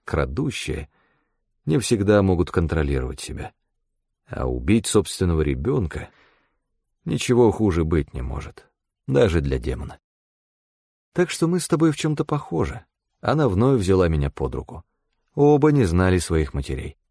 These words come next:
Бесс заметила мой задумчивый взгляд и пояснила. Данте как-то рассказывал. Вы давно с ним знакомы?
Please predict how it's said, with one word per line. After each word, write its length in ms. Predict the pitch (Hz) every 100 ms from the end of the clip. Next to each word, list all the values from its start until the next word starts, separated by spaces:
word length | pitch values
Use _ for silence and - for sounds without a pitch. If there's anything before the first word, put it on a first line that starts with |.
| _ _ _ _ _ _ -
Бесс 220 | 127 90
заметила 640 | 92 95 107 98 87 78
мой 200 | 76 71
задумчивый 540 | 73 73 73 - 71
взгляд 400 | 64 69 98 95
и 60 | 87
пояснила. 640 | - 80 73 71 69 - _ _ _ _ _ _ _
Данте 380 | 156 175 123 85
как-то 280 | 76 71 73
рассказывал. 520 | 65 - 71 76 76 _ _ _ _ _ _ _ _ _
Вы 240 | 78 87
давно 320 | 92 95 123
с 100 | 156
ним 140 | 165 131
знакомы? 500 | 98 78 67 67